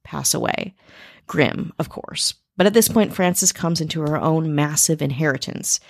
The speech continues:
And though she didn't have the medical degree she desperately wanted, she did have money, which meant power. In nineteen thirty, she made an unprecedented donation to the Department of Legal Medicine at Harvard.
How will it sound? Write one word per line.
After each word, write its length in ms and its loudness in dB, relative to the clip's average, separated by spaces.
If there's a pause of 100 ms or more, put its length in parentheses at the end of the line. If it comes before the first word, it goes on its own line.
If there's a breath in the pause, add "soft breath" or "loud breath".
(180 loud breath)
And 120 6
though 60 10
she 160 2
didn't 180 4
have 120 4
the 60 2
medical 400 6
degree 420 2
she 200 -2
desperately 600 0
wanted, 600 -6 (240 soft breath)
she 200 2
did 160 8
have 240 4
money, 440 4 (200)
which 220 -2
meant 260 2 (120)
power. 500 -4 (500)
In 80 4
nineteen 320 4
thirty, 380 2 (200 loud breath)
she 140 -2
made 160 8
an 140 2
unprecedented 680 2
donation 460 0
to 120 -4
the 60 -2
Department 520 -2
of 100 -2
Legal 280 4
Medicine 380 4
at 120 0
Harvard. 520 -4